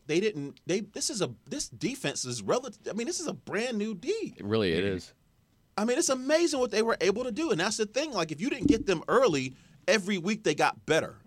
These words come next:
Speaker 1: and better and better, and got back here. And that's what everybody was saying. We're like, "Oh, okay. Well, you get to Ohio State, they're gonna pop you."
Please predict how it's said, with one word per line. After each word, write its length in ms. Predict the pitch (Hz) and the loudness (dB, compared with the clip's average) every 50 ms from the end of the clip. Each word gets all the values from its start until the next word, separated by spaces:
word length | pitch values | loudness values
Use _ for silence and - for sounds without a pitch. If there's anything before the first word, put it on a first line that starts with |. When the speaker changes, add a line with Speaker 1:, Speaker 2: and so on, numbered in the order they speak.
| _ - | _ -2
Speaker 1:
and 220 | 143 135 123 110 | -2 -2 0 2
better 340 | 139 143 151 131 92 73 - _ _ - | 2 4 4 4 2 -2 -6 _ _ -6
and 180 | 143 131 113 | -4 -4 -2
better, 400 | 110 151 165 165 127 104 95 92 - _ _ _ _ _ _ _ _ - | 0 2 2 4 2 2 0 -2 -6 _ _ _ _ _ _ _ _ -6
and 160 | 139 131 127 | -6 -2 2
got 240 | 156 151 151 - 117 | 4 4 4 4 2
back 220 | 120 143 139 - - | 0 0 0 0 -2
here. 360 | - 220 226 180 131 107 104 | -4 -2 2 2 2 2 2
And 180 | - - - 139 | 0 -2 -2 -2
that's 180 | 170 208 - | -2 -2 0
what 100 | 160 139 | 0 0
everybody 380 | 151 143 147 127 127 123 123 117 | 0 0 0 0 0 0 0 -2
was 100 | 117 110 | -4 -4
saying. 180 | - 165 151 107 | -4 -4 -4 -4
We're 60 | 95 | -4
like, 160 | 87 85 87 - | -4 -6 -6 -6
"Oh, 140 | 98 90 | -8 -8
okay. 180 | 82 82 - 85 | -8 -8 -10 -10
Well, 100 | 71 76 | -10 -10
you 100 | 85 113 | -10 -8
get 120 | 113 101 | -8 -8
to 80 | - 90 | -8 -8
Ohio 240 | 80 - 92 78 73 | -8 -8 -8 -10 -10
State, 240 | - - 95 80 - | -10 -10 -10 -10 -10
they're 100 | 90 90 | -12 -14
gonna 140 | 82 73 | -16 -16
pop 320 | - - 123 101 78 - - | -14 -10 -10 -10 -10 -12 -16
you." 80 | 55 | -18